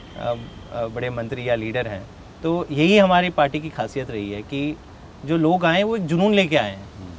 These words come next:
Speaker 1: और सारे आम आदमी थे और आम आदमी हैं। आज भी अगर उनका way of life देख लीजिए या अरविंद जी का way of life देख लीजिए, कोई बदलाव नहीं आया है। और जो initial inspiration है, I think यही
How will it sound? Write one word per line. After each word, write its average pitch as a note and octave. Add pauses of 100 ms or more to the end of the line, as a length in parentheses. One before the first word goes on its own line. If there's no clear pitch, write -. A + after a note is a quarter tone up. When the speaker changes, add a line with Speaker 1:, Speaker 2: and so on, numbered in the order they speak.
(400)
Speaker 1:
और F#3+
सारे G3+
आम G#3
आदमी G#3
थे G3
और A3+
आम F3+
आदमी F3+
हैं। E3+
आज C#3+
भी F3+
अगर F#3 (160)
उनका D3+
way D#3
of D#3
life D#3
देख C#3+
लीजिए C#3
या C#3
अरविंद C3
जी C#3
का C#3+
way B2+
of B2
life A#2+
देख A#2+
लीजिए, D#3+
कोई A3
बदलाव E3+
नहीं A#2+
आया G#2
है। G2+ (920)
और C#3+
जो D#3+
initial F3+
inspiration F#3
है, F#3
I F3+
think G#3
यही G3